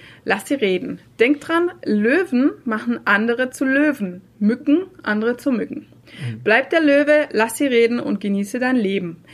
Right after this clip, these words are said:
Speaker 1: Der Klügere weiß, was ihm wirklich wichtig ist. Du musst dich vor niemandem beweisen.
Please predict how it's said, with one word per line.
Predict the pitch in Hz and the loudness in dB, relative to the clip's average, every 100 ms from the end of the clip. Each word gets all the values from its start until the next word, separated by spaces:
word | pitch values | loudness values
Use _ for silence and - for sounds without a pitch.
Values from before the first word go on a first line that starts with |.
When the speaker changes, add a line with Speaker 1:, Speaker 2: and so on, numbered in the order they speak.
| - - | -18 -6
Speaker 1:
Der | 202 | -4
Klügere | - 254 349 381 330 254 | 0 2 4 2 -2 0
weiß, | 208 208 254 | 0 0 0
was | 247 - | -6 -4
ihm | 226 202 | -2 0
wirklich | 208 240 247 196 | -2 -4 -6 -4
wichtig | 214 - - | -4 -6 -4
ist. | 180 180 - - - | -4 -4 -14 -18 -2
Du | 226 | 0
musst | 254 - | 0 0
dich | 311 302 | -2 -2
vor | - 208 | -4 2
niemandem | 208 240 269 254 247 | 2 4 0 2 2
beweisen. | 214 185 180 - 180 170 | 2 0 -2 -2 -4 -6